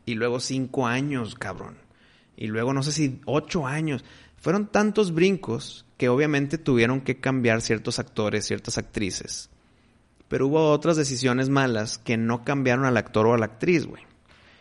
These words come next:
Y se notó la diferencia de por qué esta persona fue con maquillaje Y esta persona quedó exactamente igual, cabrón. Pasaron diez años.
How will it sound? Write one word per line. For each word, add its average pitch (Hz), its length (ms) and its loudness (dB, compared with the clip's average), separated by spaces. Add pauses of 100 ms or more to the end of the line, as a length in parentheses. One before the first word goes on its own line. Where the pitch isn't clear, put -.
(140)
Y 117 120 -2
se 120 200 -2
notó 117 440 2
la 147 120 6
diferencia 127 600 2
de 131 80 4
por 117 320 -4
qué 123 360 0 (320)
esta 135 320 -4
persona 127 460 0
fue 120 360 2
con 123 200 0
maquillaje 120 760 0 (380)
Y 120 60 -2
esta 123 260 -4
persona 123 480 -2
quedó 127 220 -2
exactamente 185 760 -4
igual, 202 400 -4
cabrón. 165 320 -6
Pasaron 196 440 -2
diez 214 220 0
años. 233 420 0